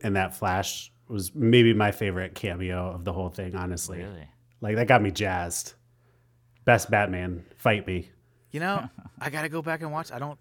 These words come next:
Speaker 3: I don't recall seeing that one. Walk me through that one.
Speaker 1: Yeah, it was, so it was for the, the new D C Universe film, The Flash or whatever.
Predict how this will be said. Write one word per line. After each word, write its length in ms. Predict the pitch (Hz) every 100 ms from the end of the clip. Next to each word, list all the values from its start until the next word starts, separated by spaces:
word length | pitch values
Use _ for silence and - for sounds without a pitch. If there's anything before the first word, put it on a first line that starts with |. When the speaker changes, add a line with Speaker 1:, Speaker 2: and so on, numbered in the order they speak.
| _
Speaker 3:
I 40 | 127
don't 100 | 131
recall 280 | 139 147
seeing 280 | 139 143 151
that 140 | 95 82
one. 220 | 87 92
Walk 220 | 127 -
me 60 | 139
through 160 | 139 117
that 140 | 85
one. 120 | 85 - _ _ _ _ _ - - - - - _
Speaker 1:
Yeah, 160 | 143 135
it 40 |
was, 180 | 123 117 - 135
so 200 | 160 139
it 40 |
was 160 | 127 127
for 220 | - 143 139 131 131 -
the, 440 | 120 113 110 113
the 220 | 120 127 107
new 760 | 120 117 117 117 110 104 107 - - 95
D 200 | 110 110
C 200 | - 120 107
Universe 580 | 107 101 98 95 90
film, 400 | - 107 98 95
The 80 | 92
Flash 580 | - 113 101 92 90 -
or 100 | 101
whatever. 540 | 92 90 85 87 85